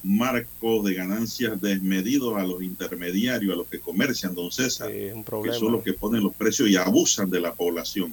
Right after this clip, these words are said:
Speaker 2: ¿Cómo no?
Speaker 1: Ahí es donde tiene el gobierno que trabajar, y para eso tiene a Codeco. Por eso es que el gobierno tiene que gobernar.
Speaker 2: <clears throat>
Speaker 1: No debe permitir esos abusos, don César, a ningún nivel.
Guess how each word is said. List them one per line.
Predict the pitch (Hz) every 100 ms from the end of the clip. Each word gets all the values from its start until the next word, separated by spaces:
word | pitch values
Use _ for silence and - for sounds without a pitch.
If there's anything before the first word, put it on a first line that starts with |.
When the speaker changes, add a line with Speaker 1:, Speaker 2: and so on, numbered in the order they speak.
| -
Speaker 2:
¿Cómo | 104 98 101
no? | 98
Speaker 1:
Ahí | 101 131 139 202
es | 180
donde | 127 104
tiene | 117 107
el | 101
gobierno | 92 95 104 95
que |
trabajar, | 85 80 78 80 90
y | 90
para | - 110 123
eso | 208 -
tiene | 131 123
a | 113
Codeco. | - 98 - - - - - - - - - -
Por | - 127
eso | 196 -
es | 185
que | 156
el | 127
gobierno | 107 113 175 156
tiene | 147 131
que | 117 101
gobernar. | 95 87 82 80 82 - - - - -
Speaker 2:
<clears throat> | 190 -
Speaker 1:
No | 107 143 160
debe | 160 147
permitir | 127 110 101 - 147
esos | - 101
abusos, | 87 87 - - -
don | 80 76
César, | - - - - - - - - - - - - -
a | 135 135
ningún | 135 147 160
nivel. | 120 110 98 85